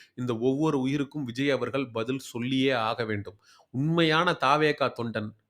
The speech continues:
யாரை நோக்கி கேள்வி எழுப்பணும் அப்படின்னா, "அண்ணா, அப்படி ஒரு சம்பவம் நடந்தப்ப அந்த இடத்தை விட்டு ஏன்னா நீ அவசர அவசரமா கிளம்பி சென்னைக்கு போன?"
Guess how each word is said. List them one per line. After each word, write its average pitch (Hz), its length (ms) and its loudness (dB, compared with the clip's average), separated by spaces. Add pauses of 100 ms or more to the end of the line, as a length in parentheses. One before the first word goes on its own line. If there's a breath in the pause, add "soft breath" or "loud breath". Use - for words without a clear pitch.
யாரை 151 520 4
நோக்கி 156 360 -2
கேள்வி 139 460 0
எழுப்பணும் 123 460 -2
அப்படின்னா, 104 360 -2 (360 loud breath)
"அண்ணா, 139 580 0
அப்படி 127 260 -2
ஒரு 120 200 0
சம்பவம் 143 500 0
நடந்தப்ப 135 420 0
அந்த 120 260 0
இடத்தை 135 360 -2
விட்டு 135 240 -4
ஏன்னா 131 640 0
நீ 123 80 -4
அவசர 123 400 0
அவசரமா 131 460 2
கிளம்பி 127 400 -2
சென்னைக்கு 120 400 -6
போன?" 107 360 0